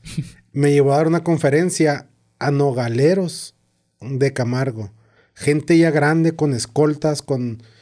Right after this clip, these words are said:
Speaker 2: con mucho dinero.
Speaker 1: Esa fue la primera.
Speaker 2: Con gente grande. Que le dije yo al presidente, "¿Por qué me trae aquí, presidente? O sea, ¿qué vengo yo a, a explicarle a ellos?".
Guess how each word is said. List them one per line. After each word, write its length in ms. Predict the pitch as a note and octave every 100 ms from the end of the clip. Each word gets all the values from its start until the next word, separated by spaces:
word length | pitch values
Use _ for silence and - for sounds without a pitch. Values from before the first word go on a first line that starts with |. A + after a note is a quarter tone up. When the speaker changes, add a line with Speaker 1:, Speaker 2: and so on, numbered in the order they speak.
| _ _ _ _
Speaker 2:
con 500 | - C3+ C3+ C3+ C3
mucho 380 | C3+ C#3 D#3 E3+
dinero. 480 | D#3 C#3+ D3+ F3+ F#3 _ _ _ -
Speaker 1:
Esa 180 | D#3+ C#3
fue 100 | D#3
la 60 | D3+
primera. 440 | C3 C#3+ E3 B2 - - _ _ _ _ _ _ - -
Speaker 2:
Con 180 | D3
gente 300 | C#3+ D3+ C#3+
grande. 420 | D#3+ D3+ D3 A2+ - _ _ _ _ -
Que 120 | D#3
le 120 | C#3
dije 240 | C3+ C#3 D#3
yo 80 | D#3+
al 60 |
presidente, 440 | D#3+ D3+ D3+ C#3 D3+
"¿Por 280 | - C3+
qué 120 | - D3
me 140 | E3
trae 260 | E3 E3+ E3+
aquí, 220 | E3 F3
presidente? 520 | F3 E3 F3+ E3 E3
O 40 |
sea, 100 | C#3+ C#3+
¿qué 120 | E3
vengo 400 | F3 F3+ F#3 F#3+
yo 160 | F3 F3
a, 400 | F3+ F#3 F3+ C3+
a 40 |
explicarle 540 | B2 - C3+ C#3 D3+ E3+
a 80 | E3
ellos?". 340 | F3+ F3+ -